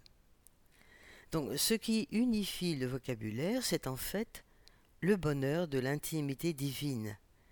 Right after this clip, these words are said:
car le lien avec Dieu est source de délices,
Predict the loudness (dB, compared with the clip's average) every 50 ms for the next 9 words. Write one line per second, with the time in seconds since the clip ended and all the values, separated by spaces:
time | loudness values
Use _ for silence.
0 | -20 -20 -20 -20 -20 -20 -20 -20 -20 -20 -20 -10 -4 0 0 2 2 0 -2 -4
1 | -8 -6 -4 -2 -2 0 0 -2 -2 -2 0 0 2 2 2 0 -2 -4 -6 -6
2 | -6 -6 -8 -10 -10 -12 -8 -6 -4 -4 -4 -4 -6 -8 -14 -20 -14 -8 -4 -4
3 | -2 0 0 0 0 0 -2 -2 -2 -4 -4 -4 -2 -2 -2 -2 -2 -4 -4 -4
4 | -4 -4 -4 -2 -2 -2 -2 -2 -4 -6